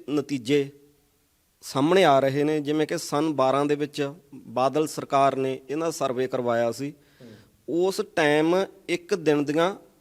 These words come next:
Speaker 1: ਬਾਰਾਂ ਮੌਤਾਂ ਹੋ ਰਹੀਆਂ ਸੀਗੀਆਂ
Speaker 2: ਠੀਕ ਹੈ।
Speaker 1: ਕੈਂਸਰ ਕਾਰਨ।
Speaker 2: ਠੀਕ ਹੈ।
Speaker 1: ਇੱਕ ਜਿਹੜਾ ਹੁਣ ਮੈਂ ਤੁਹਾਨੂੰ ਇਸ ਤੋਂ ਬਾਅਦ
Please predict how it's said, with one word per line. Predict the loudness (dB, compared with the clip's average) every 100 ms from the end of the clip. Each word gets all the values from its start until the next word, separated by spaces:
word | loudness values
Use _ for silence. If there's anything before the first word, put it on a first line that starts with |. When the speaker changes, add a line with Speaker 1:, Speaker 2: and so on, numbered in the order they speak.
| -20
Speaker 1:
ਬਾਰਾਂ | -2 4 4 4
ਮੌਤਾਂ | 2 -2 -4
ਹੋ | -4 -6
ਰਹੀਆਂ | -8 -12
ਸੀਗੀਆਂ | -12 -14 -14 -14
Speaker 2:
ਠੀਕ | -18 -20
ਹੈ। | -10
Speaker 1:
ਕੈਂਸਰ | -6 -6 -6 -8
ਕਾਰਨ। | -6 -8 -8 -12 -18 _ -20
Speaker 2:
ਠੀਕ | -20 -20
ਹੈ। | -12
Speaker 1:
ਇੱਕ | -8 -6 -4
ਜਿਹੜਾ | -4 2 4 4
ਹੁਣ | 4 4
ਮੈਂ | 2
ਤੁਹਾਨੂੰ | 2 0 2
ਇਸ | 2 0
ਤੋਂ | -2 2
ਬਾਅਦ | 4 6 6